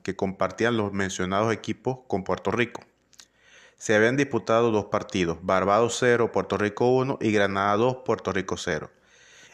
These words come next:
El último juego lo disputarían Barbados y Granada en el Estadio Nacional de Barbados. El equipo sede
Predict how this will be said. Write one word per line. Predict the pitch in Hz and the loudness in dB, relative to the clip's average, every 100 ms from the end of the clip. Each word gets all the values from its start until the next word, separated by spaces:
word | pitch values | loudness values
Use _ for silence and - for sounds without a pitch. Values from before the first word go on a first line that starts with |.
| _ | _
El | 117 | 0
último | 123 127 147 | 2 2 2
juego | 139 139 135 | 4 6 6
lo | |
disputarían | 120 - 110 101 110 120 | 4 2 0 2 2 2
Barbados | 110 101 104 117 | 2 4 4 4
y | 117 | 2
Granada | 117 113 110 110 98 | 2 2 2 2 0
en | |
el | 101 | 0
Estadio | 98 - 113 | 0 2 2
Nacional | 120 - 98 | 2 -2 0
de | 104 | 2
Barbados. | 95 92 90 78 - - _ _ _ - - _ _ _ | 2 2 2 0 -6 -16 _ _ _ -20 -20 _ _ _
El | 113 113 | 0 2
equipo | 123 139 160 | 2 0 0
sede | - 104 95 110 | 0 2 0 -2